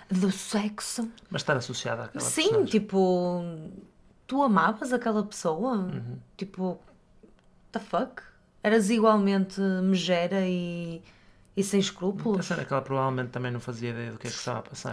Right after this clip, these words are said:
Speaker 1: Era
Speaker 2: como,
Speaker 1: isso que eu gostava de
Speaker 2: como
Speaker 1: perceber.
Speaker 2: grande parte das, das pessoas, na verdade.
Speaker 1: Yeah. Eh, gostava muito de perceber isso.
Speaker 2: Mas sim, a pergunta que eu lhe fazia era se ela sabia o que é que estava a passar.
Speaker 1: E, eh, opa, e a Britney perguntava-lhe se isto tudo é verdade.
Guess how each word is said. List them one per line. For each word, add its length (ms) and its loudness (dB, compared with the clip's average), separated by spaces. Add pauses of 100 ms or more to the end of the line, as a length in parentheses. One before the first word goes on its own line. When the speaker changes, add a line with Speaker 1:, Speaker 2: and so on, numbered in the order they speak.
Speaker 1:
Era 160 2
Speaker 2:
como, 100 4
Speaker 1:
isso 160 0
que 60 -2
eu 60 2
gostava 340 -2
de 60 -4
Speaker 2:
como 60 -14
Speaker 1:
perceber. 300 -4
Speaker 2:
grande 200 -6
parte 360 -10
das, 320 -12
das 220 -12
pessoas, 340 -12
na 100 -12
verdade. 280 -12
Speaker 1:
Yeah. 200 0 (600)
Eh, 220 -4
gostava 260 -2
muito 120 -2
de 40 -14
perceber 320 -4
isso. 240 -2
Speaker 2:
Mas 140 0
sim, 260 0
a 60 -6
pergunta 340 -2
que 80 -2
eu 40 0
lhe 60 -10
fazia 300 -2
era 140 0
se 100 -6
ela 160 0
sabia 320 -4
o 60 -8
que 80 -10
é 40 -8
que 60 -14
estava 220 -10
a 40 -16
passar. 320 -16 (560)
Speaker 1:
E, 240 6
eh, 300 6
opa, 280 0
e 80 -4
a 60 0
Britney 400 -6
perguntava-lhe 640 -2
se 140 -8
isto 200 -14
tudo 260 -10
é 100 -6
verdade. 300 -12